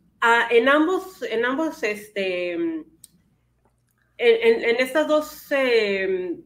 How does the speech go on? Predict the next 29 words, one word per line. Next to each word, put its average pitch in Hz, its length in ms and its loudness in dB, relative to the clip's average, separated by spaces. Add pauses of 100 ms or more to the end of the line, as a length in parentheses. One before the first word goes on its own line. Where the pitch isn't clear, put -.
(220)
con 226 260 4
mi 220 80 0
sobrino 240 500 0
de 262 60 -2
sangre, 247 380 -2
con 220 100 -2
mis 196 120 -4
sobrinos 202 380 -6
adoptados, 214 800 -4 (400)
eh, 214 480 0 (300)
en, 233 500 2
con 233 220 0
ellos 269 260 0
dos, 277 320 0
lo 226 180 4
que, 220 600 -4
lo 220 220 -4
que 208 300 -2
concluyó 226 840 2
esta 208 580 -4
cuestión 220 460 -2
de 226 100 -4
que 220 100 -10
los 180 120 -14
papás 190 260 -14
leyeran 208 300 -6
con 208 140 -8
los 160 160 -10
hijos 220 320 -8